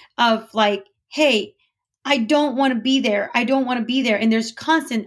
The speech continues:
arguing. There's not, there's not happiness in that household. That's, that's what they're, the kids are gonna project. That's what they're gonna see. That's what they're gonna grow up with.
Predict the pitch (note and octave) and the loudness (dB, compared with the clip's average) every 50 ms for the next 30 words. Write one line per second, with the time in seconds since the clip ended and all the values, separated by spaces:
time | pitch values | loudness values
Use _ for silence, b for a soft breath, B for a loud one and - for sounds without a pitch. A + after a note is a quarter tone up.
0 | - - A#3 B3 C4+ B3 G#3 G3 G3+ G#3+ G3+ G3 G3 G3+ G#3 G#3 - C4+ C#4+ D4 | -6 -2 0 0 0 0 -2 -4 -6 -6 -4 -4 -4 -4 -4 -2 0 0 0 0
1 | C#4 C#4+ B B B B B B B _ - C4 C#4 C4 D4+ E4+ E4 E4+ - - | 0 -4 B B B B B B B _ -4 -2 0 2 2 2 2 0 -2 -6
2 | - B3 B3 - C#4+ C#4 C#4+ C#4 C4+ A#3+ A3+ A3 G#3+ - - A3 G#3+ A#3 B3+ - | -6 -4 -4 -2 -2 -2 -2 -4 -2 -2 -2 -2 -4 -4 -4 -4 -4 -4 -4 -4
3 | - D#4+ E4+ E4 A3+ B3+ C#4 - - - - _ _ _ _ _ _ _ - C#4 | -2 -2 -2 0 -2 -4 -6 -8 -8 -10 -16 _ _ _ _ _ _ _ -2 -2
4 | F#4+ - F#4+ F#4 C#4 C4+ D4 C4+ C4 - - - b b b b b b b b | -2 -2 -2 -2 2 2 2 2 2 -2 -8 -14 b b b b b b b b
5 | b _ _ _ _ _ _ _ _ _ - A3 A3+ G3 A3 - D4+ - - E4 | b _ _ _ _ _ _ _ _ _ -12 -10 -10 -6 -2 -2 -2 0 0 0
6 | E4+ - D#4+ C#4+ - D4+ D4 C#4+ C#4+ C4+ A3 - C#4+ E4 F#4 E4+ B3+ - C4+ C4+ | 0 2 0 0 0 0 0 0 -2 -2 -2 0 2 2 2 0 0 -2 -2 -2
7 | C4+ C#4+ C#4+ C4+ C#4 A#3 C4+ C4 C4 B3+ - D#4+ D#4 D4+ C4+ C4 C4 C4 A#3+ C4 | -2 -2 -4 -4 -4 -2 -2 -2 -2 0 0 0 2 0 0 -2 -2 -4 -4 -4
8 | B3 B3 A#3 A3+ G#3+ A3 - C#4+ F4 A4 G4 B3 A3 - - - _ _ - F3 | -4 -4 -4 -4 -2 0 0 0 0 0 0 0 0 0 -2 -6 _ _ -8 -6
9 | F3+ - - | -6 -6 -8